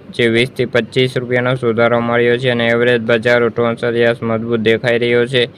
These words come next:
ડુંગળી બજારમાં આગામી દિવસોની અંદર બજારમાં વેચવાલી કેવી આવે છે તેના ઉપર બજારનો આધાર રહેલો છે. ડુંગળી બજારમાં આગામી દિવસોની અંદર લાલની આવકો હજુ પણ થોડી વધે તેવી શક્યતા છે, પરંતુ લાલ ડુંગળી અત્યારે સ્ટોક વધારે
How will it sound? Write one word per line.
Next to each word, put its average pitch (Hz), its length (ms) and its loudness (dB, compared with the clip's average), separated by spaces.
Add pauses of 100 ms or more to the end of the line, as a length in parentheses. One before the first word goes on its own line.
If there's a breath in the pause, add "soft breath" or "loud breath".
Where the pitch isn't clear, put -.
(320 loud breath)
ડુંગળી 120 360 2
બજારમાં 120 480 2
આગામી 117 360 0
દિવસોની 120 540 -2
અંદર 117 240 0
બજારમાં 113 580 2
વેચવાલી 113 480 -2
કેવી 117 260 0
આવે 117 220 2
છે 110 180 -4
તેના 117 320 0
ઉપર 113 220 -2
બજારનો 113 420 0
આધાર 110 340 0
રહેલો 117 380 0
છે. 120 200 -4 (580 loud breath)
ડુંગળી 123 380 0
બજારમાં 123 480 2
આગામી 117 400 2
દિવસોની 120 540 0
અંદર 117 280 2
લાલની 117 480 2
આવકો 113 400 0
હજુ 113 240 0
પણ 123 240 -2
થોડી 120 240 0
વધે 117 300 2 (260)
તેવી 113 280 0
શક્યતા 117 600 -2
છે, 123 180 -2
પરંતુ 120 400 0
લાલ 113 260 4
ડુંગળી 117 400 2
અત્યારે 117 420 2
સ્ટોક 120 420 0
વધારે 117 500 2